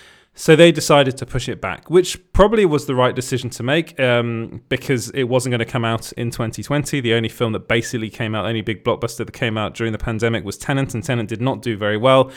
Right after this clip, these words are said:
And this James Bond movie, uh, is a, a lot's riding on it, especially for M G M, but Universal Pictures as well. This is one of their biggest releases. So,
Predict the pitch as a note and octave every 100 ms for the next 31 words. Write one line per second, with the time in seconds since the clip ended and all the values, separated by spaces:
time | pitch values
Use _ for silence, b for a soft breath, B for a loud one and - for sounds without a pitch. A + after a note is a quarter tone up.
0 | B B B B2+ D#3 F3+ - - - C#3+
1 | C3 C3 C3 C3 A#2 B2 A2+ A#2 A#2 G2+
2 | - A2+ A2 F2+ A2+ E2+ - A#2+ C3+ C3+
3 | C#3+ C3+ - B2+ B2+ B2 B2 B2 - C#3+
4 | - B2 B2+ A#2+ A2+ A2+ A#2+ A#2 A#2+ -
5 | b b b b B2+ C#3 B2+ B2+ - C3
6 | - A#2+ A2 A2 A2 - A#2 A2+ A2 G2+
7 | G2+ - A2+ B2 A#2 E2+ - B B B
8 | B - D#3+ D3 C#3+ C#3+ A#2